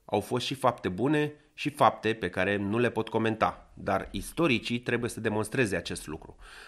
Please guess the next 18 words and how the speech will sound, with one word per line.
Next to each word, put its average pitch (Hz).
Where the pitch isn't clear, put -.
Față 123
de 104
martiri, 98
nu 120
pot 110
să -
am 95
păreri, 104
dar 85
sunt 131
din 95
istoria 98
noastră 123
și -
rămân 120
în 101
istoria 92
noastră. -